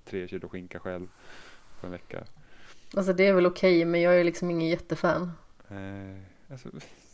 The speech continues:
Speaker 1: vad är det, vad, vad är, vad har folk så emot julmat?
Speaker 2: Jag
Speaker 1: Allt
Speaker 2: vet
Speaker 1: är gott.
Speaker 2: inte.
Speaker 1: <laughs>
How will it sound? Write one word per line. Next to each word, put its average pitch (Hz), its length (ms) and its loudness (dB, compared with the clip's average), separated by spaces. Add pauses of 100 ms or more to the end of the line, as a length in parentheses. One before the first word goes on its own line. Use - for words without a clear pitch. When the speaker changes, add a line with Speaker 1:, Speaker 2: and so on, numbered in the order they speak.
(380)
Speaker 1:
vad 147 200 -12
är 170 160 -6
det, 175 120 -8
vad, 165 200 -2
vad 170 180 0
är, 175 100 2
vad 165 240 -2
har 190 80 -2
folk 175 420 -2
så - 140 -4
emot 180 320 -6
julmat? 180 920 -8 (2000)
Speaker 2:
Jag 208 100 0
Speaker 1:
Allt 285 100 2
Speaker 2:
vet 311 80 0
Speaker 1:
är 180 60 -6
gott. - 80 -6
Speaker 2:
inte. 175 340 -2 (680)
Speaker 1:
<laughs> 143 100 -8